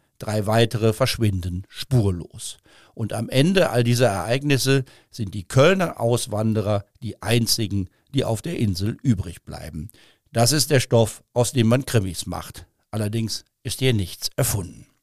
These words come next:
Fangen wir mal vorne an, und zwar im Jahr neunzehnhundertzweiunddreißig. Da verlassen Heinz und Margret Wittmer Köln. Heinz Wittmer war ein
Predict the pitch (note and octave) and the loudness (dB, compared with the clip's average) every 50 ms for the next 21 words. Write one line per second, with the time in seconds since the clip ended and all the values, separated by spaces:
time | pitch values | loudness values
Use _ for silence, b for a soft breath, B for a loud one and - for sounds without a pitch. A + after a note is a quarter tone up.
0 | _ _ _ _ _ _ b b b b b b b b b b b b b b | _ _ _ _ _ _ b b b b b b b b b b b b b b
1 | - - D3 F#3 G#3 G#3 G3 F3 D#3+ D#3 D#3 D#3+ - - - - - - - - | 0 2 2 4 4 4 6 6 8 8 8 6 4 2 -4 -12 -14 -6 0 4
2 | C#3+ D#3 G3 F#3 E3+ - G3 G#3 F#3 C#3+ A#2 A2 G#2+ - C#3 C#3 C3 C3+ C3+ C3+ | 4 6 6 4 4 4 2 2 2 0 -2 -2 -4 0 2 2 4 4 4 4
3 | C3+ C#3 C#3 C#3+ D#3 E3+ C#3+ C3+ D#3 D3+ D3 C#3+ D3 D3 - - - - - C3 | 4 4 4 4 4 4 2 2 2 2 4 4 2 2 0 -2 -2 0 2 4
4 | C3 B2+ C3 - - C#3 A#2+ - - F2+ F#2+ G2+ A2 A2 G#2+ G2 - G#2 F#2 - | 6 6 4 4 2 0 0 0 -2 -4 -4 -2 0 0 0 0 0 -2 -4 -4
5 | - A2+ - - C#3 C3+ C#3+ D3+ D#3 D3+ C#3+ A#2 C3+ C#3 D#3 F3 E3+ - - C#3+ | -4 -2 2 2 4 6 6 4 4 4 4 4 6 6 4 4 2 0 0 0
6 | C3+ - A#2 A#2 B2 B2+ B2 A#2+ G#2+ G#2 A#2+ - - - A#2+ A2 - - A2+ A2+ | 0 2 2 2 0 0 0 -2 -2 -2 -4 -4 -2 -2 -2 -2 0 2 2 4
7 | A#2+ B2+ C3+ C3+ b b b b b b b b b - G#2 G2+ G2 A2+ C#3 D3+ | 4 2 0 -2 b b b b b b b b b -10 -8 -8 -2 -2 -2 -2
8 | - - C3 A#2+ A2 G#2+ A#2 A#2 - - A#2 G#2 | 0 2 2 2 2 2 0 -2 -2 -4 -6 -6